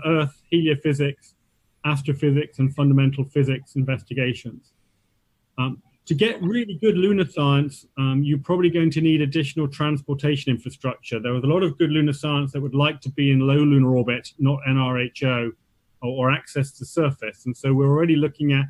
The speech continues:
how we might be able to provide some form of reusable tug that could go from the Gateway's orbit down to low lunar orbit and back.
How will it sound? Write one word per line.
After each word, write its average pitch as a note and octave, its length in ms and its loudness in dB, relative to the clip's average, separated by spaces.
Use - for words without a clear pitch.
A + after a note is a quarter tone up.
how D3 160 -2
we D3 120 2
might D3 260 0
be C#3 100 0
able C3+ 160 2
to C3+ 60 -14
provide C3+ 600 0
some C3+ 280 0
form C#3 320 2
of B2 120 -2
reusable C3+ 840 0
tug C#3 400 0
that C3+ 180 -6
could C3+ 180 -2
go C#3 260 2
from C3+ 520 0
the B2+ 340 -2
Gateway's C#3 380 0
orbit B2+ 320 -2
down B2 260 0
to B2+ 80 -4
low B2 180 0
lunar B2 260 0
orbit A#2 380 -6
and A2 180 -10
back. A2 280 -10